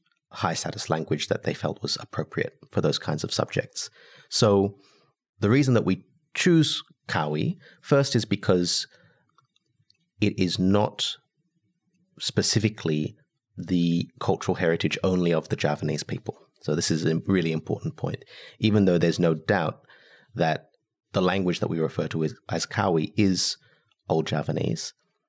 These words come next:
it was used by and central to the lives of more than the Javanese people. And in that way, we use the term Kawi in order to reflect that cosmopolitan nature of the language and the way that it was used.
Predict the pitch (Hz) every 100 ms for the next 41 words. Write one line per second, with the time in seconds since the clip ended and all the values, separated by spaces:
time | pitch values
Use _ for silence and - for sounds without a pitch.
0 | _ - 98 101 85 95 101 101 92 -
1 | 82 80 80 85 - 95 80 80 - _
2 | _ - - 123 117 107 - 90 82 80
3 | 78 - - 78 73 - _ _ _ _
4 | 101 104 90 82 80 78 78 80 - -
5 | - - - _ _ _ _ _ _ -
6 | - 90 - 92 82 82 - 92 87 90
7 | - - 143 147 135 98 90 82 78 76
8 | - 78 - 87 - - 76 - - _
9 | - 90 - 80 - 78 73 78 78 -
10 | _ _ 92 95 - - 76 73 - _
11 | - 85 104 131 98 85 - 87 82 80
12 | 82 78 73 76 78 80 78 - -